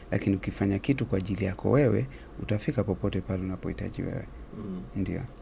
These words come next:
Speaker 2: Sawa. Wengine wamefika mbali zaidi kwako kuhusu utumishi, na moja ya comment ambayo nishe kuiona wakati video yako moja imepita kwenye page ambayo naifuatilia sana, eh, watu wanasema, "Huyu mtumishi Sam,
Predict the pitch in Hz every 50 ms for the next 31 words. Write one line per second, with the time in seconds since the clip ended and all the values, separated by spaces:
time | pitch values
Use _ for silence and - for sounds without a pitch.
0 | - - - 92 92 92 - - - - - - - - - - 110 113 160 170
1 | 165 156 143 120 - - 113 117 117 - - 123 127 110 113 123 123 107 107 101
2 | 98 107 107 98 90 87 85 95 - - - - 107 101 98 - - 90 87 87
3 | - - - 98 92 - - 95 87 85 - - - 92 90 87 - - - -
4 | 65 - 64 73 82 80 78 - - - 104 98 107 117 110 - 127 123 123 113
5 | 98 - 104 98 98 98 95 95 - - 120 110 - - 101 98 104 117 120 107
6 | 98 95 92 90 - 110 104 - - 113 98 95 92 90 - - - - - -
7 | - - - - 82 98 107 107 104 101 107 117 117 - 101 104 110 110 101 98
8 | 92 90 87 - 107 - 101 - - 95 92 92 90 - 127 120 110 98 101 98
9 | 92 98 104 101 98 95 90 - - 95 - - 104 110 107 101 - - 110 107
10 | 98 95 95 - - - - - - - - - - - - - 95 95 92 92
11 | 90 95 - - - - 87 110 107 - 104 98 98 - - 110 104 101 101 -
12 | - - - - - - - - - - - - - - - 339 277 208 170 -
13 | - 165 165 160 - - 127 - - 175 165 139 110 101